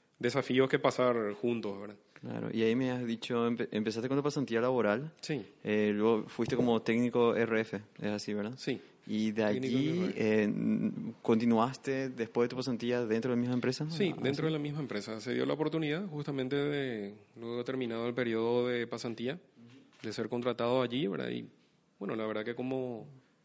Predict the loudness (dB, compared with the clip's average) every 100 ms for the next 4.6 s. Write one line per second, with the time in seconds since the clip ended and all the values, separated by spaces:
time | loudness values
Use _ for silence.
0 | _ _ -2 -2 -2 -2 -2 0 0 -2
1 | -2 -2 -2 -2 0 0 0 -2 -2 -4
2 | -4 -8 -8 -10 -6 -4 -2 -2 -2 -4
3 | -8 -14 _ _ _ _ -20 -20 _ _
4 | _ _ -10 -4 -4